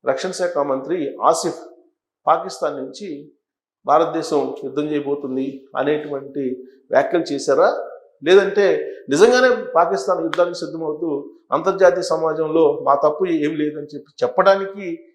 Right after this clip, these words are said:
ముందస్తుగా ఇలాంటి ప్రచారం చేస్తున్నారా? ఏ కోణం నుంచి పాకిస్తాన్ రక్షణ శాఖ మంత్రి ఆసిఫ్ ఇలాంటి కామెంట్లు చేస్తున్నారు?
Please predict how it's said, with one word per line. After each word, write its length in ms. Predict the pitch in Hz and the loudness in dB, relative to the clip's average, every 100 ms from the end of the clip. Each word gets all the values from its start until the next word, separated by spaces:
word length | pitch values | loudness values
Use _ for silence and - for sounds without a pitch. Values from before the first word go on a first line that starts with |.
| _ - | _ -4
ముందస్తుగా 420 | 175 214 214 208 190 | 0 4 2 0 -2
ఇలాంటి 220 | 165 151 147 | -4 -4 -6
ప్రచారం 300 | - 143 139 120 | -6 -8 -8 -12
చేస్తున్నారా? 440 | 120 120 104 110 - _ _ _ _ _ | -14 -16 -14 -14 -16 _ _ _ _ _
ఏ 120 | 147 440 - | 6 6 6
కోణం 260 | 427 214 - | 4 4 0
నుంచి 280 | - - 240 269 262 _ _ _ _ _ _ _ _ | -6 -10 -12 -12 -16 _ _ _ _ _ _ _ _
పాకిస్తాన్ 520 | 151 240 247 - 226 214 | 0 0 -4 -6 -4 -4
రక్షణ 220 | 165 196 170 | -8 -10 -10
శాఖ 260 | 165 - 151 | -10 -8 -10
మంత్రి 220 | 143 139 120 151 | -10 -10 -6 -4
ఆసిఫ్ 320 | 160 180 - - 143 | -4 -8 -10 -16 -8
ఇలాంటి 260 | 151 147 143 | -8 -6 -2
కామెంట్లు 360 | 139 143 139 123 | -2 -2 -10 -12
చేస్తున్నారు? 460 | 127 127 120 117 | -14 -12 -8 -8